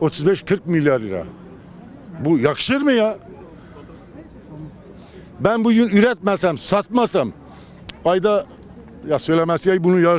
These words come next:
ya-, yavaş söylemek istiyorum. Bakın şu halimle beş yüz milyar lirayla devletin para, cebine para koyuyorum. Biz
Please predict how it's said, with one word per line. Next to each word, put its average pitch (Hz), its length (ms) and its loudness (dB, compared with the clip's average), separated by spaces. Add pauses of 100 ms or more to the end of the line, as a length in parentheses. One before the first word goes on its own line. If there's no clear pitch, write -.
ya-, 156 260 2
yavaş 165 280 4
söylemek 139 400 0
istiyorum. 151 240 0
Bakın 156 220 -2
şu 151 260 -2
halimle 151 380 -2 (400)
beş 147 220 0
yüz 127 100 -4
milyar 139 360 4
lirayla 151 540 2
devletin 139 400 -2
para, 135 180 -2 (160)
cebine 147 340 0
para 156 300 -2
koyuyorum. 110 360 -2 (1600)
Biz 175 400 2